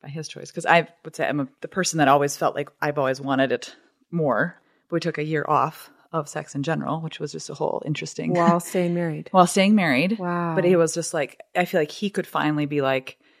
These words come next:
Speaker 1: "This is my reality. I need," like, I would be curious how he would articulate for him, like, that experience for him.
Speaker 2: Mm.
Speaker 1: And then a couple years into our, like, process together, and the way I would say it with our marriage,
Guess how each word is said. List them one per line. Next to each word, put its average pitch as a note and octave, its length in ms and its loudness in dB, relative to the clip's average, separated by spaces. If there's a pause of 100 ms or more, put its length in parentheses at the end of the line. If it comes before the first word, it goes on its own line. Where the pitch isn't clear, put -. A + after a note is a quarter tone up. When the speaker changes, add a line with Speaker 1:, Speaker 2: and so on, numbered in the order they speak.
(200)
Speaker 1:
"This E3 320 0
is D#3 100 -6
my D3+ 160 2
reality. C3+ 680 0 (100)
I D3 160 -2
need," C3 340 -2
like, - 240 2 (640)
I E3+ 100 -6
would D#3+ 120 -4
be D#3 80 -14
curious D3 420 -2
how C#3+ 140 -8
he D3+ 180 -12
would - 160 -4
articulate D3+ 600 -6
for D#3+ 100 -8
him, D#3 180 -4
like, D3 200 -6
that C#3+ 160 -2
experience F3+ 840 -2
for - 140 -8
him. G3 500 0
Speaker 2:
Mm. F#3 260 -8 (320)
Speaker 1:
And F3 220 4
then D3+ 400 2 (420)
a F3 60 -6
couple E3+ 280 2
years D3+ 300 2
into G3+ 340 4
our, D3+ 280 4
like, D3 200 -2
process D3 540 -2
together, C3+ 480 0
and C3+ 240 -2 (560)
the F3 80 6
way G3 100 8
I G#3+ 100 8
would F3 160 2
say D#3 300 0
it D#3 160 -4 (400)
with F3 160 -2
our E3 140 2
marriage, D3 640 -2